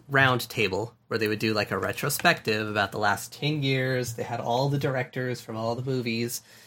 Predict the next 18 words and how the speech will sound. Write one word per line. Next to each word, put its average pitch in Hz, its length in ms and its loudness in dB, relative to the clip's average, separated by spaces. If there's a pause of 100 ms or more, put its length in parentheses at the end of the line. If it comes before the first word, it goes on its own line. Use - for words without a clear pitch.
(440)
you 139 100 6
know, 113 240 6
do 107 260 -2
a 113 60 2
roundtable 110 640 2
and 117 100 -2
kinda 113 220 -2
discuss - 460 -2
the 120 100 -4
Marvel 107 260 0
Universe. 139 400 0
And 107 80 2
I 107 60 4
was 107 120 -2 (120)
really 120 320 4
excited 240 440 4
about 123 300 4
this. - 360 -6